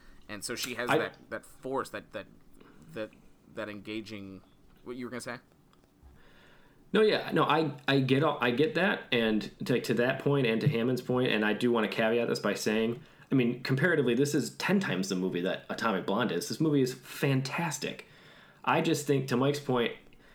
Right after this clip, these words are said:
Speaker 2: in one of the rare occurrences, you might be able to slide somebody else in to do that role. I just don't think that much was asked of her in this movie because of the type of movie that it was. Again,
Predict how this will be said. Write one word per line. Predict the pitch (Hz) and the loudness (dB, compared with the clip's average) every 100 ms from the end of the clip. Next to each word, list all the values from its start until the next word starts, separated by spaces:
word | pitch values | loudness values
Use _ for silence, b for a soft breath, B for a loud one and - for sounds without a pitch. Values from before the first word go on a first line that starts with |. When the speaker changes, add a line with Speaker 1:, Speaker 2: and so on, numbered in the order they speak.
| b b b - - | b b b -8 0
Speaker 2:
in | 143 | 4
one | 139 | 4
of | 143 | 4
the | 131 | 4
rare | 123 135 151 | 4 4 2
occurrences, | 151 139 143 117 110 | 2 2 2 0 2
you | 156 | 2
might | 147 151 | 2 0
be | 151 147 | 2 2
able | 185 | 2
to | 104 | 0
slide | - 98 95 | 0 0 0
somebody | 113 98 95 | 0 2 2
else | - - | 0 -2
in | 104 | -2
to | |
do | 101 101 | 0 0
that | 98 | 2
role. | 110 101 | 0 0
I | 104 | 0
just | 147 151 | -2 0
don't | 156 147 - | -2 -2 -2
think | 143 - - 110 | -2 -2 -12 -4
that | 117 123 - | 0 2 2
much | 117 131 131 | 0 0 0
was | 113 104 | -2 -2
asked | - 107 - | 0 -2 0
of | 143 139 | -2 2
her | 156 | 2
in | 151 | 0
this | 147 | 0
movie | 147 156 160 | 0 0 0
because | 131 110 - 123 120 | 0 -2 0 0 0
of | 110 | 0
the | |
type | 104 110 104 | 0 0 0
of | |
movie | 107 101 | 0 2
that | 101 | 2
it | 95 | 2
was. | 90 98 147 - B B B B | 0 0 0 -4 B B B B
Again, | 131 127 98 | 0 2 0